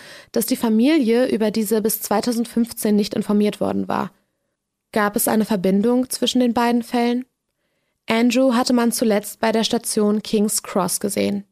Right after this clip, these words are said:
Alexander war auf dem Weg zu sich nach Hause, nach Islington, nur eine halbe Stunde zu Fuß entfernt von der Station. Die beiden waren ungefähr im gleichen Alter. Für beide wäre es untypisch gewesen, einfach von zu Hause zu verschwinden,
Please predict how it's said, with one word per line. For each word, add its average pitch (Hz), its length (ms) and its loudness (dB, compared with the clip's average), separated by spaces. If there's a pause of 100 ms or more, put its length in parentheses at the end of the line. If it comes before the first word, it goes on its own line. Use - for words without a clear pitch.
(640)
Alexander 208 640 2
war 226 140 2
auf 220 100 -2
dem 220 160 2
Weg 214 220 0
zu 226 100 -2
sich 208 180 0
nach 220 200 -2
Hause, 202 420 2 (320)
nach 220 240 -2
Islington, 202 800 0
nur 220 120 0
eine 208 220 2
halbe 208 240 2
Stunde 220 320 0
zu - 160 -8
Fuß 202 240 -2
entfernt 190 460 -2
von 214 100 0
der 202 100 2
Station. - 540 -4 (880)
Die 233 60 2
beiden 226 480 2
waren 240 200 2
ungefähr 233 440 0
im 247 120 2
gleichen 196 380 0
Alter. 208 460 -2 (520)
Für 214 140 -2
beide 196 460 2
wäre 226 180 2
es 220 140 0
untypisch 254 500 0
gewesen, 196 420 2
einfach 190 360 0
von 196 240 0
zu 190 160 0
Hause 190 280 2
zu - 140 -8
verschwinden, 208 640 0